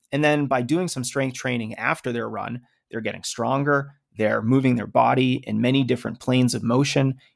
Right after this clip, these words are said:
increasing their athleticism. And of course, you know, just cooling down. You know, I think anybody who's finished a workout or a long run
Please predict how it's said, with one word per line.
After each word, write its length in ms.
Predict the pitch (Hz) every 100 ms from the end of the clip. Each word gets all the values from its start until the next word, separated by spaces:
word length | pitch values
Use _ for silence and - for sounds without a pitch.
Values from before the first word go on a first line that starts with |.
| _
increasing 540 | 131 127 131 135 123 113
their 160 | 113
athleticism. 880 | 92 110 - - 135 - 131 127 120 120
And 180 | 165 190
of 80 | -
course, 480 | - 143 123 - - - _
you 100 | -
know, 180 | 185 127 123
just 260 | 151 -
cooling 380 | - 151 143 127
down. 320 | 113 107 85 - _
You 80 | 113
know, 140 | 113
I 100 | 110
think 160 | 120 139
anybody 460 | 139 151 139 135
who's 240 | 120 127 -
finished 560 | - 139 135 131 - - _ _ -
a 60 |
workout 560 | 110 123 143 143 139 131
or 100 | 113
a 60 | 117
long 320 | 120 135 135
run 380 | 127 123 123